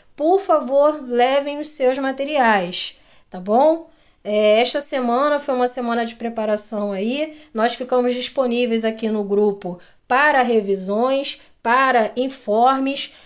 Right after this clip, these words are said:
é, correções aí, que, ou auxílio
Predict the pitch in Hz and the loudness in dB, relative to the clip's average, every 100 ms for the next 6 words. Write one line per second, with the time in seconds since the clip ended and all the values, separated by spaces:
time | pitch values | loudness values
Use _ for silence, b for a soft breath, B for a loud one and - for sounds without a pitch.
0 | B 208 208 208 208 202 196 190 190 190 | B 2 4 6 6 6 4 2 0 -2
1 | - 247 220 - - 226 262 254 220 214 | 2 2 2 -2 -2 0 2 0 -2 -2
2 | 254 277 240 180 220 285 311 233 220 - | -4 -2 -2 0 2 4 4 2 0 -8
3 | 247 302 311 330 | -6 -2 0 -2